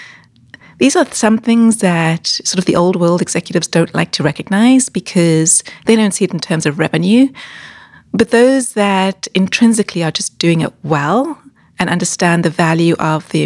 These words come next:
employee experience and have remarkably good performance from a financial perspective year on year,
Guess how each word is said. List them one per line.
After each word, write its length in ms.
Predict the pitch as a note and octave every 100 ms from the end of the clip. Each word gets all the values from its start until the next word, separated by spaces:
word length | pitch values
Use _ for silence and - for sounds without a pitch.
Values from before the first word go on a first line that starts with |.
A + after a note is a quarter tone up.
| D#3
employee 240 | D#3 E3+
experience 720 | D#3 - - D#3 D#3+ F#3+ G3 D#3+
and 140 | D#3+ - - - -
have 220 | - F#3 F3+
remarkably 520 | F3 F#3+ G#3 F#3+ E3+
good 380 | - F3 E3 D#3+ _
performance 680 | - D#3 F#3 E3+ D#3+ D#3+ -
from 260 | - E3 E3
a 320 | D#3 D3+ D3+
financial 420 | - D#3+ E3 E3
perspective 440 | - - D#3+ - D#3+
year 140 | D#3+
on 120 | D3+
year, 300 | D3 D3 F#3